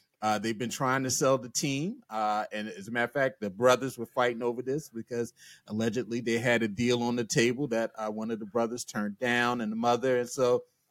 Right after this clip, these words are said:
you never know. Um, maybe, uh, Qatar or, uh, some other Saudi money might come in and buy the Orioles or buy the Nationals. And so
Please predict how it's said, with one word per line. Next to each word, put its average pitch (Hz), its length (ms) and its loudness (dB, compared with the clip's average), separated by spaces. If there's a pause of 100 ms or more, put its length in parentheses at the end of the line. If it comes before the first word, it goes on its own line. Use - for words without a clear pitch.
(200)
you 127 80 -4
never 151 260 4
know. 160 380 2 (100)
Um, 104 340 -2 (180)
maybe, 113 520 -2
uh, 117 220 -2
Qatar 143 680 2
or, 127 440 4 (360)
uh, 113 380 2 (220)
some 131 340 -4
other 131 260 0
Saudi 143 460 2
money 147 320 -4
might 147 280 -6
come 151 200 -4
in 151 140 -4
and 156 120 -6
buy 156 220 2
the 156 120 -4
Orioles 143 680 0
or 131 200 -4
buy 131 280 2
the 147 100 0
Nationals. 143 680 -4 (100)
And 107 140 -20
so 120 400 0